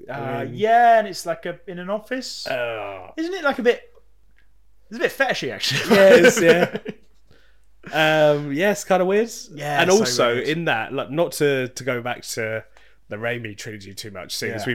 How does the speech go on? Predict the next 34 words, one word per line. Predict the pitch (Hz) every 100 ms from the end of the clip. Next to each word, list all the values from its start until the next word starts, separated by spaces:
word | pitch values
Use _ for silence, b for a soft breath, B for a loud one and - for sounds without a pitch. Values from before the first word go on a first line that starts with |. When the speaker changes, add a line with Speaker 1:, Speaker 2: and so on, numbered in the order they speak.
| 110
Speaker 1:
we've | 139
already | 135 131 123
done | 120 123 113
that | 90 -
podcast. | 92 - 87 - -
Speaker 2:
Right. | 113 104
Speaker 1:
Uh, | 104
sorry. | - 107 92 90 -
And, | - 110 113 135
uh, | 139 135 B B
Speaker 2:
That's | - 147
Speaker 1:
but, | 160 160
Speaker 2:
right. |
Speaker 1:
uh, | 180 160 160
the | 160
way | 160 190 226
that | 185
the | 190
Speaker 2:
It's | 185 -
Speaker 1:
crane, | 175 170 165
Speaker 2:
fine. | - b -
Speaker 1:
the | 156
Speaker 2:
Uh, |
Speaker 1:
way | 202
that | 175
Speaker 2:
Liam, |
Speaker 1:
the | 214
Speaker 2:
it's | -
fine. | 185 151 120 107
Speaker 1:
<laughs> | 269 - 262 - 247 - 214 226 226 - - 247 233 339 - -
Don't | 214
take | - 285
it | 277
personally. | 370 302 226